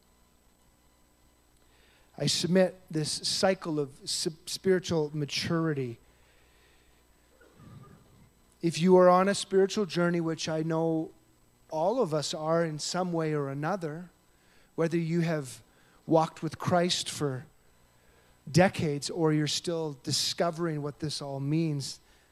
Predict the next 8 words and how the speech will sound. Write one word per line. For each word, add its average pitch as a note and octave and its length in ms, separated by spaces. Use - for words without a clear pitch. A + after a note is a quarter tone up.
the C#3 80
spiritual F#3+ 640
journey E3 480
is C#3 160
in D3 100
all D#3+ 340
of C#3 120
humanity. C3+ 800